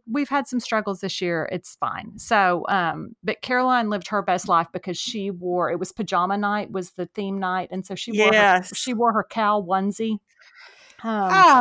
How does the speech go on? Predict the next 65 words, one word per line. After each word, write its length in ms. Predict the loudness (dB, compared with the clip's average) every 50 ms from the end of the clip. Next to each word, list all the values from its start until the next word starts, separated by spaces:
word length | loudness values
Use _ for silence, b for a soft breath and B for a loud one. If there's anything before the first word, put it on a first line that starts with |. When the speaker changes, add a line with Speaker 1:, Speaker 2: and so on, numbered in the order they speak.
| 6 6
Speaker 2:
Oh. 540 | 6 6 8 8 6 6 4 2 0 -4 B B B B B B B B -4
Speaker 1:
to 80 | 0 0
the 80 | 2 2
game. 380 | 4 4 6 6 4 4 2
And 120 | 0 0 2
so 100 | 2 2
Perry 260 | 2 4 4 4 4
and 80 | 4 4
I 80 | 4 2
would 100 | 2 -2
get 140 | -4 -4
so 140 | -2 -2 -2
tickled 360 | 0 0 -2 0 0 0 -2
because 240 | -2 -2 -2 -2 0
we 120 | 0 0 0
could 160 | 0 0 0
look 160 | 0 -2 0
down 220 | 0 0 0 0 -2
from 140 | -4 -4 -2
where 120 | -2 0
we 100 | 0 2
were 180 | 2 2 0 0
to 120 | -2 -4 -4
the 80 | -4
student 320 | -4 -4 -4 -4 -4 -4 -6
section 360 | -6 -6 -6 -4 -6 -6 -6
and 100 | -4 -4
we 80 | -6 -6
could 160 | -6 -8 -8
see 260 | -6 -4 -2 -2 0
her, 420 | 2 2 4 4 6 4 4 2 2 0
and 140 | 0 2
it 80 | 2 0
had 140 | -2 -2 -2
kind 160 | 0 0 0
of 60 | 2
been 120 | 0 0 0
shoved 400 | 0 0 0 0 0 0 0 0
up 140 | -2 0
at 100 | -2 -6
the 80 | -6 -4
front 180 | 0 0 0 0
of 60 | 0
her 80 | -4 -6
closet. 460 | -6 -2 0 0 0 0 -2 -4 -6
And 180 | -6 -6 -6 -4
so 140 | -4 -4
to 80 | -2 -4
see 240 | -6 -6 -6 -4 -2
our 160 | 0 0 0
little 300 | 0 0 -2 -2 -2 -4
cow 600 | -6 -6 -4 -2 0 2 2 2 0 -2 -4 -6 _ _ _
up 180 | -6 -6 -4 -2
there 180 | -2 -2 -2
jumping 340 | -2 -2 -2 -2 -2 -2 -2
around 360 | 0 0 0 0 -2 -2 -4
with 140 | -6 -8 -8
one 140 | -6 -6 -4
of 120 | -4 -4
her 120 | -4 -4 -4
horns 560 | -4 -4 -4 -4 -2 -4 -4 -6 -8 -10 -8
going 280 | -6 -4 -2 -2 -4 -4
the 100 | -6 -4
wrong 260 | -4 -4 -4 -4 -6
direction 680 | -6 -4 -4 -4 -2 -4 -4 -4 -6 -6 -8 -10 -12